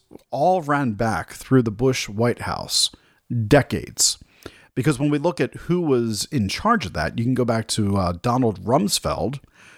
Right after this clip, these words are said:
who sat on a board of a Swiss company at the time that had a two hundred million dollar contract with North Korea back in nineteen ninety-nine. Now, he served under George Senior and then advised George W. Bush, uh,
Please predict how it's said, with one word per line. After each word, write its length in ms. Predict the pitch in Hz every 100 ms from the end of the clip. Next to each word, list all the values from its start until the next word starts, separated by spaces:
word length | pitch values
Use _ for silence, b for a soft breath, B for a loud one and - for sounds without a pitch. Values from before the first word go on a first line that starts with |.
| B B -
who 400 | 143 139 135 127
sat 300 | - 151 139
on 140 | 139 113
a 40 |
board 240 | 104 131
of 80 | 110
a 60 | -
Swiss 340 | - 190 226
company 360 | - 107 - 87
at 140 | 80
the 60 | 87
time 420 | - 73 71 107 B B B B
that 160 | 120
had 20 |
a 40 | 113
two 240 | - 190
hundred 200 | 170 156
million 280 | 135 151 131
dollar 240 | 110 101
contract 720 | 101 123 110 - 104 107 - - B B B
with 160 | 117 120
North 280 | 143 143 -
Korea 500 | 131 139 117 87 - _ _ -
back 280 | 123 120
in 140 | 117 104
nineteen 360 | 127 135 131
ninety-nine. 560 | 117 107 107 80 85 107 _ B B -
Now, 120 | 85
he 180 | - 170
served 320 | - 123 113
under 240 | 117 104
George 480 | 101 131 127 123 - -
Senior 480 | - 175 180 107 98
and 100 | 104
then 160 | 104
advised 640 | 98 85 95 95 95 95 - 117
George 440 | - 104 104 - -
W. 320 | 107 127 123
Bush, 460 | 80 82 - - - B B B B B B
uh, 340 | 110 110 110